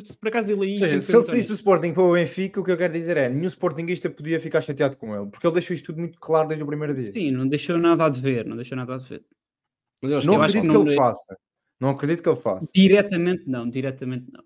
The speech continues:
Speaker 3: Eu também acho que não,
Speaker 1: Acho que é,
Speaker 3: diretamente acho
Speaker 1: é,
Speaker 3: que
Speaker 1: é
Speaker 3: eu escolho
Speaker 1: grande
Speaker 3: essa
Speaker 1: vaidade
Speaker 3: hipótese.
Speaker 1: dele, é pouco provável, é inge-, é ingênuo pensar que ele nunca será treinador do Benfica, poderá não acontecer, mas o mais provável é que aconteça. Di-, a
Speaker 2: Sim, o que eu
Speaker 1: seguir
Speaker 2: estou
Speaker 1: ao
Speaker 2: a dizer é,
Speaker 1: Sporting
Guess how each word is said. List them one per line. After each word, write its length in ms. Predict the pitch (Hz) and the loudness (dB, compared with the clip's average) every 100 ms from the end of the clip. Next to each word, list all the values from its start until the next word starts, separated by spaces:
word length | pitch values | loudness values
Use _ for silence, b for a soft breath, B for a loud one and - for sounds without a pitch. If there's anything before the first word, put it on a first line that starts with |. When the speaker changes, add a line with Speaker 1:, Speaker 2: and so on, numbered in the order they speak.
| _ | _
Speaker 3:
Eu 120 | 110 | -4
também 180 | 113 120 | -2 -2
acho 80 | 123 | -2
que 80 | 110 | -2
não, 140 | 101 | 0
Speaker 1:
Acho 120 | - | 2
que 60 | 117 | 4
é, 40 | |
Speaker 3:
diretamente 280 | 170 117 127 | 4 4 0
acho 100 | 123 | -2
Speaker 1:
é, 20 | - | 0
Speaker 3:
que 80 | |
Speaker 1:
é 40 | - | -2
Speaker 3:
eu 220 | - - | -2 -10
escolho 240 | 208 - | -10 0
Speaker 1:
grande 120 | 196 196 | 4 4
Speaker 3:
essa 40 | |
Speaker 1:
vaidade 220 | 180 175 160 | 4 2 2
Speaker 3:
hipótese. 80 | 175 | 2
Speaker 1:
dele, 120 | 170 | -2
é 20 | - | -2
pouco 180 | 160 - | -8 -4
provável, 380 | 156 156 156 - | 0 0 0 -4
é 240 | 143 131 | -6 0
inge-, 320 | 135 135 127 147 | 0 0 -4 -4
é 360 | 131 127 123 127 - | -4 -4 -6 -8 -4
ingênuo 340 | 131 135 131 | 0 2 0
pensar 280 | 127 131 131 | -2 -4 -6
que 100 | 123 | -6
ele 160 | 127 117 b b b 147 | -6 -8 b b b -4
nunca 220 | 151 143 | 0 0
será 160 | 147 139 | 0 0
treinador 240 | 135 135 | 2 2
do 60 | 127 | 0
Benfica, 380 | 131 196 214 - _ _ _ | -2 -4 -8 -12 _ _ _
poderá 220 | - 127 117 | -14 -12 -6
não 100 | 131 | -6
acontecer, 400 | 135 131 143 123 | -4 -6 -2 -2
mas 180 | 120 123 | -2 0
o 60 | |
mais 200 | 139 139 | 0 0
provável 480 | - 135 135 120 127 | -2 -4 -2 -2 -4
é 40 | |
que 100 | 123 | -4
aconteça. 520 | 135 131 131 151 170 160 B B B B B _ _ _ _ - _ _ - | -4 -2 0 0 -2 -12 B B B B B _ _ _ _ -20 _ _ -14
Di-, 380 | 139 135 202 - - | 0 2 2 -4 4
a 120 | 220 | 6
Speaker 2:
Sim, 120 | 240 | 6
o 60 | 185 | 4
que 80 | 202 | 4
eu 20 | |
Speaker 1:
seguir 0 | |
Speaker 2:
estou 80 | 185 | 4
Speaker 1:
ao 60 | |
Speaker 2:
a 20 | |
dizer 180 | - 214 | 2 4
é, 60 | 180 117 | 4 2
Speaker 1:
Sporting 180 | - | -6